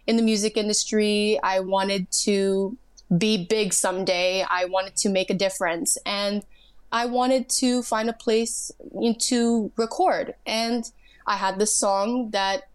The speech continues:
you know, I wanted to put out. And if you wanna work on it with me, you know?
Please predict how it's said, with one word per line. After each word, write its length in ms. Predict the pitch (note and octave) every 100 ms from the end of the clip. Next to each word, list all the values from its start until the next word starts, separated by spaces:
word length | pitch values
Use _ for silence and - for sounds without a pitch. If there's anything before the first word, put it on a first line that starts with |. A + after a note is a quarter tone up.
| - -
you 100 | -
know, 220 | C4+ A#3+ C4+
I 160 | -
wanted 360 | G#3 A3 A3+ A#3+ -
to 220 | B3+ A#3+ A#3+
put 240 | - B3
out. 360 | F#3 F#3 - - -
And 520 | G3+ G#3 G#3+ A3 A3 - _ _ _ -
if 240 | A3 -
you 500 | G3+ A3 A#3+ B3 B3
wanna 220 | A3+ A3+ A3+
work 260 | A3 C4
on 140 | C#4+ C4+
it 80 |
with 160 | B3+ -
me, 380 | A#3 B3+ D4+ D#4+ - - _ _ -
you 100 | -
know? 380 | C#4+ D4 E4+ G4